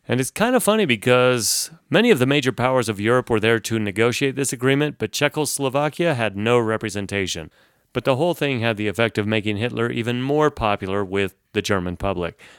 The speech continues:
Now let's go back to the deportation of Polish Jews. One couple who was deported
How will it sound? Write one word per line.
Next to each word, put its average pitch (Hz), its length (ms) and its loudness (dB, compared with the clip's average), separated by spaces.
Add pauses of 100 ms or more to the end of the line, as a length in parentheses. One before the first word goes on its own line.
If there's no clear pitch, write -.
(100)
Now 131 80 0
let's 185 160 0
go 190 100 2
back 160 200 2
to 135 100 -6
the 123 200 0
deportation 104 760 -2
of 92 100 -6
Polish 98 380 0
Jews. 85 420 -2 (840)
One 190 220 2
couple 156 360 -2
who 131 100 2
was 131 160 0
deported 107 680 -2